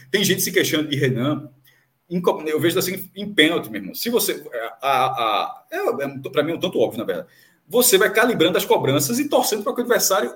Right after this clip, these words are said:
é, é, erre um. Não é necessariamente que o seu, que o goleiro pegue o adversário, mas que o cara chute na trave, pra fora, bata fraco, que seja. Mas você, a, você precisa estar bem pra cobrar.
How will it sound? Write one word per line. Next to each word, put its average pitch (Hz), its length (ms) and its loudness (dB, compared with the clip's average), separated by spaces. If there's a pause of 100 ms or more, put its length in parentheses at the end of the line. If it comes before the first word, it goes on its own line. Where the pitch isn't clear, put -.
é, 196 580 0
é, 196 40 2
erre 294 160 8
um. 175 300 0 (420)
Não 208 140 4
é 311 40 6
necessariamente 247 500 2
que - 60 -8
o - 40 -2
seu, 247 180 4
que 220 80 -2
o 214 60 -2
goleiro 180 340 4
pegue 185 220 4
o - 20 0
adversário, 151 540 0
mas 240 100 -2
que - 60 -12
o 247 40 -10
cara 196 140 2
chute - 180 -10
na 170 140 -4
trave, 160 320 -2
pra 139 140 0
fora, 160 540 0
bata 139 300 0
fraco, - 300 -2
que 262 80 -6
seja. 151 380 -2 (260)
Mas 190 160 -2
você, 208 260 -2
a, 151 480 -2
você 180 300 0
precisa 170 320 -6
estar 190 500 -8
bem 135 460 2
pra - 120 -2
cobrar. 87 380 -8